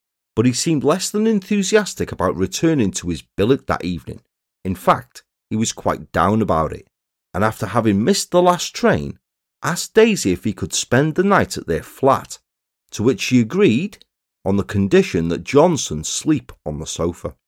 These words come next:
She also made it clear to him that she had work early the next morning,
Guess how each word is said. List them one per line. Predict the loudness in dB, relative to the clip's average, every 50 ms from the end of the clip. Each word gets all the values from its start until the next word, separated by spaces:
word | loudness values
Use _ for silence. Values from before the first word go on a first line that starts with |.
| _ _ _ _ _ _ _ _ _ _ _ _ _ _ _ _ _ _
She | 2 8 8
also | 8 8 8 4 4 4
made | 4 4 4 2 2 0
it | -4 -6
clear | -6 -4 2 2 4 4 4 0
to | 2 2 2
him | 2 2
that | 0 -4 -4
she | -6 -2 0 2
had | 4 4 2 0 0 2
work | 6 6 8 6 6 4 0 -8 0 4
early | 6 6 6 6 4 4 2
the | 4 2 2
next | 2 0 -2 -4 -6 -2
morning, | 2 4 4 4 4 2 -2 -8 -12